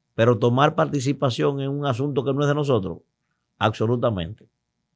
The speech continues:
Por eso he dicho y reitero que fue una decisión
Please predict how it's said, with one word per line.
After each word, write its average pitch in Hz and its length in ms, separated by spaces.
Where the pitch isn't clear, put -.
Por 104 220
eso 113 240
he 117 60
dicho 139 520
y 87 80
reitero 107 540
que 107 100
fue 123 180
una 113 140
decisión 117 520